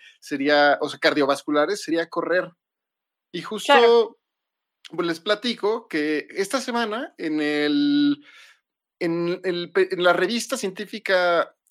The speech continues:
Speaker 1: The American Journal o-, Journal of Cardiology, que sería como la revista americana de cardiología, se publicó un estudio que hizo la Universidad del Colegio de Londres, y este estudio lo dirigió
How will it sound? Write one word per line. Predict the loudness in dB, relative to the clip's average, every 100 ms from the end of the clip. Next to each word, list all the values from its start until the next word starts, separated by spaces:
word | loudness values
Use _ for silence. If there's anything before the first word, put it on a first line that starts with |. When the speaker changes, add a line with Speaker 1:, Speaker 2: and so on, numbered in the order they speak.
| _
Speaker 1:
The | 0
American | 2 4 0 0 0
Journal | 2 2 2 0 -2 -6
o-, | -6 -6
Journal | 4 4 4 2 0
of | -4 -6
Cardiology, | -4 -4 -2 -2 -2 -6 -10 -12 -16
que | -20
sería | -16 -10 -10 -12
como | -14 -12 -10 -4
la | -4
revista | -4 -8 -12 -6 -2 -2
americana | -4 -10 -6 -6 -6 -8 -8
de | -8
cardiología, | -6 -6 -2 -2 -2 -6 0 2 2 -2 _ -20 -14
se | -2 -2
publicó | 0 -2 2
un | 2
estudio | 2 2 2 2
que | 0 -6
hizo | -2
la | 2
Universidad | 4 2 2 2 4
del | 2
Colegio | 2 2 2 2
de | 2
Londres, | 2 2 2 0 -2 -10 _ _
y | -4 -4
este | -4
estudio | -8 -2 0
lo | 0 -2
dirigió | -4 -8 -6 0 0 -2